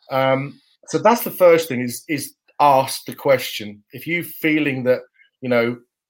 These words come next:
what's it feel like? It's horrible, but you've gotta do it. The second, there's a three parts to this. The second part is I've got a lot of staff, clearly. Um, and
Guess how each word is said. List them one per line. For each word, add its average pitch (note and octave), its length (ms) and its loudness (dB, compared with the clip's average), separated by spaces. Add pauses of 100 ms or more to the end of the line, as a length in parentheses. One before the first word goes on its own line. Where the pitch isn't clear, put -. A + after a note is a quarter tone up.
(160)
what's B2+ 320 -6
it A#2+ 140 -8
feel C3 240 4
like? A2 280 0
It's D3 160 -4
horrible, A#2 720 0
but C3 240 2 (260)
you've B2+ 180 -8
gotta B2+ 260 -2
do A2+ 100 -4
it. G2 160 -4 (300)
The F3 80 -4
second, A#3+ 400 2
there's D3+ 140 -2
a D#3+ 60 2
three F3+ 200 -2
parts D3+ 320 0
to G#2+ 80 -12
this. F#2+ 240 -14 (300)
The C#3+ 40 -12
second A#3+ 440 2
part C#3+ 260 2
is B2+ 380 -4 (840)
I've G3 380 2
got E3+ 360 2 (520)
a C#3+ 60 -4
lot C#3 160 0
of B2+ 60 -8
staff, A#2 460 -6 (140)
clearly. A#2 340 -2 (1120)
Um, B2+ 560 -2 (480)
and C#3+ 640 0